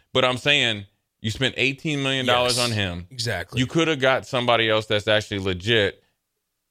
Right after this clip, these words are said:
Speaker 1: Along with, you have to make sure that offensive coordinator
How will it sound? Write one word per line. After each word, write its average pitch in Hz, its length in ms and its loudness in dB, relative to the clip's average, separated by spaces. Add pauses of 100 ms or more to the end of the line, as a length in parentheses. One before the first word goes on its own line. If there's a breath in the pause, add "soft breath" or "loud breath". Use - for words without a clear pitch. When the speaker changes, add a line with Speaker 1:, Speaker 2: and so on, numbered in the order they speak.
(200)
Speaker 1:
Along 123 540 2
with, 98 260 4 (280)
you 104 200 2
have 110 320 2
to 120 100 0
make 110 240 4
sure 107 260 2
that 95 220 2
offensive 95 640 2
coordinator 80 680 0